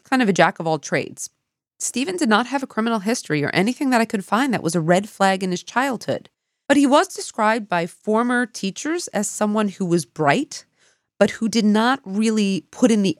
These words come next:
effort to live up to his potential. He was somewhat of a loner, socially awkward,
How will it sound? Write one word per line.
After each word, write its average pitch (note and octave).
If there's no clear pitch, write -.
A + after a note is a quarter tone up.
effort G3+
to -
live D#3+
up -
to E3
his D#3
potential. -
He -
was B3
somewhat B3+
of D#4+
a E4
loner, F#3+
socially B3
awkward, F3